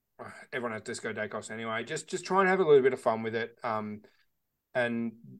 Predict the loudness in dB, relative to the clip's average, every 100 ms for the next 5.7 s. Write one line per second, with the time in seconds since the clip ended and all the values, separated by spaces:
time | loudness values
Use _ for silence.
0 | _ _ _ 0 0 -2 0 4 6 6
1 | 4 4 4 4 2 2 -4 -4 -2 0
2 | -2 2 2 2 -4 -4 -6 -4 -2 0
3 | -2 -2 -6 -4 -6 -6 -6 -4 -4 -2
4 | -2 -2 -2 0 4 4 2 -4 -2 -2
5 | 0 0 4 8 8 8